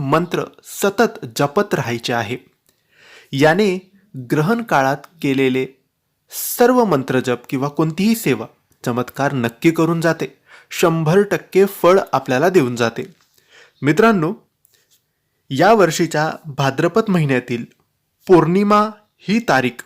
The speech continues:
म्हणजेच सात सप्टेंबरचा हा दिवस खूप विशेष, खूप महत्त्वाचा आहे, कारण या दिवशी वर्षातील शेवटचे आणि सगळ्यात मोठे पूर्ण चंद्रग्रहण आहे,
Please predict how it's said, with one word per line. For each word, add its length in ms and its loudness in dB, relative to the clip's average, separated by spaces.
म्हणजेच 380 -2
सात 480 0
सप्टेंबरचा 640 -2
हा 120 0
दिवस 440 -4
खूप 260 -4
विशेष, 520 -4
खूप 220 -2
महत्त्वाचा 500 -4
आहे, 220 -2
कारण 320 0
या 220 4
दिवशी 320 -2
वर्षातील 760 -2
शेवटचे 640 0
आणि 200 -2
सगळ्यात 580 0
मोठे 360 -2
पूर्ण 360 2
चंद्रग्रहण 720 0
आहे, 220 -4